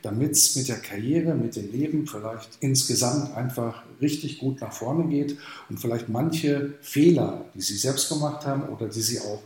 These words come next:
beobachtet haben bei anderen, vermieden werden. Und was ist das vielleicht für ein Punkt, für ein Thema, das Sie jemandem mit auf den Weg geben würden,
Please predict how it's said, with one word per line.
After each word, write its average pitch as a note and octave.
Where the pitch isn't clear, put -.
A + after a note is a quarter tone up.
beobachtet -
haben G#2+
bei G#2
anderen, B2+
vermieden B2
werden. F2
Und G#2+
was E3+
ist -
das F#3
vielleicht D3
für -
ein C3
Punkt, C3+
für -
ein A2
Thema, C#3
das -
Sie E3+
jemandem C3
mit C#3
auf A#2+
den G#2
Weg C3+
geben C3
würden, B2